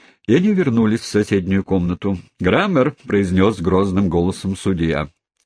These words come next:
«Ваша честь», — отозвался Граммер, улыбаясь, как улыбаются фавориты. «Пожалуйста, сэр», — сурово сказал судья, —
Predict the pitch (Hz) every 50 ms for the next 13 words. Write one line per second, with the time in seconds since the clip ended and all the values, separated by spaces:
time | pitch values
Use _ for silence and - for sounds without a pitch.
0 | - - 101 135 139 - - - - - - 151 190 - - - - - - -
1 | - - - - - _ _ _ - - 123 107 90 98 95 95 92 90 - 107
2 | 85 85 92 120 156 170 165 165 139 - - 113 101 92 92 78 87 117 151 160
3 | 160 151 - - - 104 - - - 117 107 95 85 139 87 90 101 110 104 -
4 | - - 113 113 - - 113 107 98 85 - - _ _ _ - _ _ _ _
5 | _ - - - - - - - - _ _ _ _ - 208 196 160 127 110 98
6 | - - 120 104 - - 110 104 101 101 - - 113 101 98 95 90 92 - -
7 | 104 95 95 95 92 - 104 95 87 92 95 95 92 90